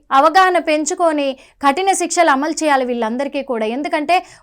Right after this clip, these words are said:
ఒకరికి చేస్తే ఇంకొకరు భయపడకుండా ఉంటారు. ఇప్పుడు ఆమె తలపైన గాయాలున్నాయని ప్రత్యూష తల్లి ఆరోపిస్తుంది. మరి అతను చేస్తున్న ఆరోపణలు అవి నిజమా కాదా అని పోలీసులు తేల్చే క్రమంలోనే ఉన్నారు.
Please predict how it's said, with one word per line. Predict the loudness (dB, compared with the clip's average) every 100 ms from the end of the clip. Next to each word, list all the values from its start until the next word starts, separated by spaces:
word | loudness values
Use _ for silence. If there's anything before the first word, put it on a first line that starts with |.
| 0
ఒకరికి | 4 2 2
చేస్తే | -2 0 0 0 -2
ఇంకొకరు | -2 -2 0 0
భయపడకుండా | 0 0 0 2 2 2 -2 -2
ఉంటారు. | -2 -6 -10 -10 _ -20 -4
ఇప్పుడు | -2 4
ఆమె | 4 4
తలపైన | 2 4 6 6 6 6
గాయాలున్నాయని | 6 8 8 8 4 4 4 2 -2 -4 -14 _
ప్రత్యూష | 2 4 4 4
తల్లి | 4 2 2 4
ఆరోపిస్తుంది. | 6 8 6 2 -2 -2 -2 -2 -2 -4 -8 _
మరి | 0 2 2 0 0
అతను | 2 2 2
చేస్తున్న | 0 -2 -2 -2 2
ఆరోపణలు | 4 4 4 2 2 2 0 0 -6 0
అవి | 2
నిజమా | 2 2 2 4 2
కాదా | 2 2 4
అని | 4 2 0 -4 -8 _
పోలీసులు | 4 6 4 0 -2
తేల్చే | 2 2 2 0 0
క్రమంలోనే | 0 0 0 2 2 2 0
ఉన్నారు. | -4 -2 0 2 0